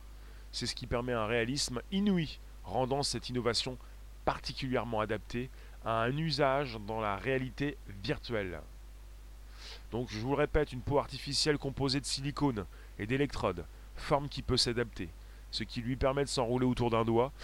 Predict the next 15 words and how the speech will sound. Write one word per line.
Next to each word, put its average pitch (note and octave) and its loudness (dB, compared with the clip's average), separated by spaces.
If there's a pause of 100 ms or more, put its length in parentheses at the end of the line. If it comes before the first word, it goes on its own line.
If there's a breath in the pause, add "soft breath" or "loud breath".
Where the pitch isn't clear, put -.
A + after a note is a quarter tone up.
(140 loud breath)
ou A#2+ 0
d'un B2 4
poignet A#2 2 (260 loud breath)
pour A2+ 2
délivrer B2 4
un A#2+ 8
retour D3+ 6
haptique, - -4 (640)
sous - 0
forme D3 2
de B2 6
pression D3+ 2
ou A#2 -4
de G#2+ -2
vibration. B2+ -2